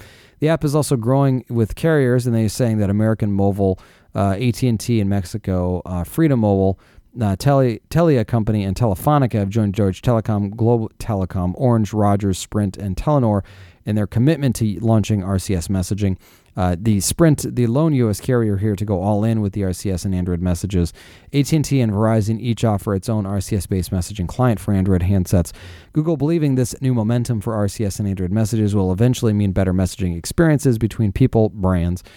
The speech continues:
and more. Samsung this week announcing the Samsung Max, a free app for Android devices providing new data conservation and security tools. It's a reborn version of the former Opera Max app, including data-saving modes to help people stretch their mobile data buckets a bit further each month.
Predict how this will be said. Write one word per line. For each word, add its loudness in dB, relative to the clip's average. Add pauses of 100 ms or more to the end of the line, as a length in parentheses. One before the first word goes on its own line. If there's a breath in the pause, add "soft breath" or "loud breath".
(320 loud breath)
and -4
more. 2 (580 loud breath)
Samsung 0
this 0
week 0
announcing 0
the 2
Samsung 0
Max, -2
a -2
free 0
app 0
for -2
Android 0
devices -2
providing -2
new 0
data 0
conservation -2
and 0
security -2
tools. 0 (380 loud breath)
It's 0
a 2
reborn 2
version 0
of -2
the 0
former 0
Opera 0
Max -4
app, -2
including 2
data-saving 0
modes 0
to 2
help 2
people -2
stretch -2
their -2
mobile 0
data 2
buckets 0
a 0
bit -4
further 2
each -2
month. 0